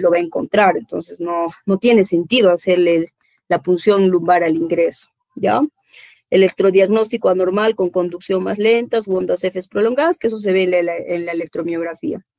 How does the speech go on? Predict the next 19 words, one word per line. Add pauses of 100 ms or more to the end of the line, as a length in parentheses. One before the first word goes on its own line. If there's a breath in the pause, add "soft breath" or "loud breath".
(420 loud breath)
Criterios
que
deben
hacerte
dudar
del
diagnóstico,
y
esto
es
pregunta
de
examen, (300)
¿ya?
Esto
es
pregunta
de
examen.